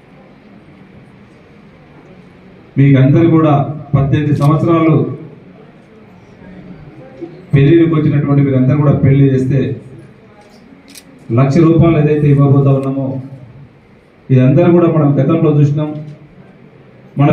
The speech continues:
పిల్లల పెళ్లిళ్ళు చేయాలంటే పెళ్లి కుదిరినప్పటి నుంచి సావుకారుల దాకా తిరుగుతూ ఉంటుంది. దాంట్లో ఏ తల్లిదండ్రులు ఇబ్బంది పడొద్దు, లక్ష రూపాయలతో పాటు ఇంకా కూడా తులం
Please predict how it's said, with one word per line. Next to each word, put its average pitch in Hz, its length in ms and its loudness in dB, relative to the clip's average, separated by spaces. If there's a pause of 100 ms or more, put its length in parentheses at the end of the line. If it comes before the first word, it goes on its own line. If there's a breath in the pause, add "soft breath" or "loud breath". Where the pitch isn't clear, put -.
(100)
పిల్లల 170 260 2 (120)
పెళ్లిళ్ళు 160 320 0
చేయాలంటే 147 420 0 (1400)
పెళ్లి 156 260 4
కుదిరినప్పటి 156 480 2
నుంచి 160 240 -2
సావుకారుల 151 400 -2
దాకా 143 180 0
తిరుగుతూ 131 320 0
ఉంటుంది. - 300 -6 (1700)
దాంట్లో 151 240 2 (120)
ఏ 170 40 2 (160)
తల్లిదండ్రులు 180 640 2
ఇబ్బంది 160 300 2
పడొద్దు, 147 360 0 (1800)
లక్ష 143 160 0 (100)
రూపాయలతో 180 480 2
పాటు 165 260 0 (600)
ఇంకా 175 240 0
కూడా 170 180 2
తులం 156 200 0